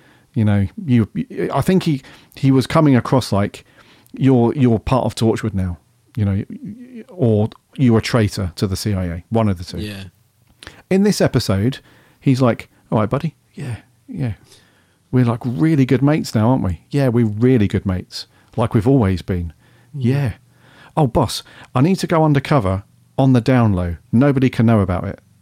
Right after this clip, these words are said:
Speaker 1: Is that cool?" "Of course it's cool. You and I are best buds now.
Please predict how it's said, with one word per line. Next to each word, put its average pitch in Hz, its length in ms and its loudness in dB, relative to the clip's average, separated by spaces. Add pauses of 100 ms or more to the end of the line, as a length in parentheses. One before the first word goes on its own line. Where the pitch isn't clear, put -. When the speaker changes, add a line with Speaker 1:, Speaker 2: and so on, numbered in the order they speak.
Speaker 1:
Is 110 140 -2
that - 180 -2
cool?" 101 300 0 (320)
"Of - 80 -20
course - 260 -4
it's - 140 -6
cool. 92 320 0 (240)
You - 160 -4
and 185 80 -4
I 85 140 -4
are - 40 -8
best - 340 -8
buds 98 280 -4
now. 123 240 0